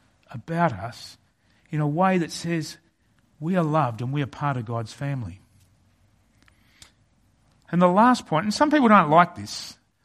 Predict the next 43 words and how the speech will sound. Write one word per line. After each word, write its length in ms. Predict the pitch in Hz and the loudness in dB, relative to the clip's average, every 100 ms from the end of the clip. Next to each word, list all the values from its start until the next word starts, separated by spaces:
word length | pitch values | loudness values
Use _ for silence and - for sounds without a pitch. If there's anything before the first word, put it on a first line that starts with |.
| - | -6
last 300 | 139 143 - | -2 -2 -4
point. 280 | - 90 139 _ _ _ _ - | -18 -18 -20 _ _ _ _ -6
You 80 | |
know, 60 | 143 | -4
some 220 | - 208 | 2 2
people, 280 | 196 160 151 160 | 2 0 -2 2
I've 140 | 175 | 4
had 160 | 165 143 | 4 4
one 160 | 151 | 2
person 280 | 151 147 - | 2 -4 -4
say, 180 | - 147 - - - | -2 -2 -4 -20 -14
"Can't 220 | - 262 220 | 0 0 0
we 80 | |
take 280 | - 170 160 | 2 4 6
out 160 | 156 151 | 6 4
of 60 | |
the 100 | 127 | 2
creed 500 | 117 - 143 151 139 | -6 -2 2 2 0
that 180 | 123 131 - - - _ | -4 -8 -12 -20 -20 _
Jesus 320 | - 151 139 | -2 0 -2
came 320 | - 143 156 127 | -4 0 2 0
to 60 | |
judge 400 | 110 143 147 117 | 0 6 6 4
the 100 | 131 | -4
living 320 | 131 143 143 | -2 0 0
and 100 | 139 | -2
the 80 | 123 | -4
dead?" 300 | 110 139 156 - _ _ - | -4 -2 -2 -4 _ _ -4
You 60 | 156 | 0
know, 80 | |
we'd 140 | 180 175 | 2 6
like 280 | 202 208 185 | 6 6 4
that, 140 | 139 | 0
wouldn't 220 | 180 156 | 0 -2
we? 80 | 123 | -4
You 80 | 135 | 0
know, 140 | 156 | 2
we'd, 400 | 156 147 156 139 | 2 -2 -10 -2
God 260 | 156 160 135 | 4 4 4
not 220 | 156 - | -2 -2
the 80 | 135 | -8
judging 640 | 98 131 151 123 135 127 - _ _ _ _ _ _ _ _ _ _ _ | -2 4 4 4 -6 -6 -10 _ _ _ _ _ _ _ _ _ _ _
judge. 320 | - 123 135 | -6 -2 -2